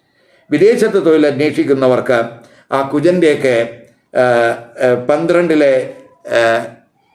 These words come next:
ഉച്ചദൃഷ്ടിയും അതുപോലെ ഗുരുവിൻ്റെയൊക്കെ ആ പന്ത്രണ്ടിലെ ദൃഷ്ടിയും, ആ, വിദേശത്തൊക്കെ തൊഴിൽ കിട്ടുന്നതിനുള്ള തടസ്സങ്ങളൊക്കെ മാറ്റുന്നതിനും തൊഴിൽ ലഭിക്കുന്നതിനുമൊക്കെ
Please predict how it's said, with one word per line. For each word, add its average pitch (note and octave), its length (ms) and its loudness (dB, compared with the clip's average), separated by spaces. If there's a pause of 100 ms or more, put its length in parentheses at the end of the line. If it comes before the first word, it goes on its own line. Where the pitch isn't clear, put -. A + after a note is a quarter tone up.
(640)
ഉച്ചദൃഷ്ടിയും C#3 920 -2 (420)
അതുപോലെ D3+ 300 2
ഗുരുവിൻ്റെയൊക്കെ D#3 1000 0 (100)
ആ C3+ 80 0
പന്ത്രണ്ടിലെ C3+ 560 2
ദൃഷ്ടിയും, A#2 640 -2 (480)
ആ, B2 100 0
വിദേശത്തൊക്കെ D#3+ 960 2
തൊഴിൽ F3 220 4
കിട്ടുന്നതിനുള്ള C3 540 0
തടസ്സങ്ങളൊക്കെ C3 920 0
മാറ്റുന്നതിനും A2 800 -4 (340)
തൊഴിൽ C#3 240 2
ലഭിക്കുന്നതിനുമൊക്കെ B2 840 0